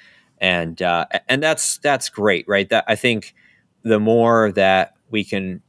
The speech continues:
um, publish on that, the more that we can, uh, socialize that and build frameworks around that,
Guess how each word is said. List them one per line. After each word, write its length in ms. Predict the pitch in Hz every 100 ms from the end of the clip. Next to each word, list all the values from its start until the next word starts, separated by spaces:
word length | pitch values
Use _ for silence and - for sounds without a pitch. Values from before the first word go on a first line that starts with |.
| -
um, 320 | 90 85 85
publish 440 | - 127 123 113 -
on 200 | 107 101
that, 320 | 101 92 90
the 120 | 95
more 360 | 90 90 92 92
that 220 | 87 82
we 260 | 95 90 85
can, 560 | - 87 85 82 85 _ _ _ _ -
uh, 360 | 87 85 85 -
socialize 720 | - 113 104 98 92 87 87
that 300 | 95 90 87
and 120 | 87
build 200 | 85 85
frameworks 500 | - 101 92 87 80
around 320 | 92 87 85 82
that, 320 | 82 82